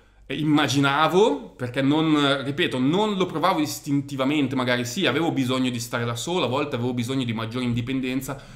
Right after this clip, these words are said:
ma comunque i comfort della casa, della famiglia li riconoscevo.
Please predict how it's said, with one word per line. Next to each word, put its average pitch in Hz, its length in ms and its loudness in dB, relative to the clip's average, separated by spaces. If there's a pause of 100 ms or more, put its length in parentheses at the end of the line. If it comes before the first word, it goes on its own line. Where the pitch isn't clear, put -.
(140)
ma 117 120 -8
comunque 156 420 -2
i 117 100 -12
comfort 143 520 -4
della 117 280 -4
casa, 131 500 0
della 113 300 -6
famiglia 127 380 -2
li 110 100 -4
riconoscevo. 110 1120 -4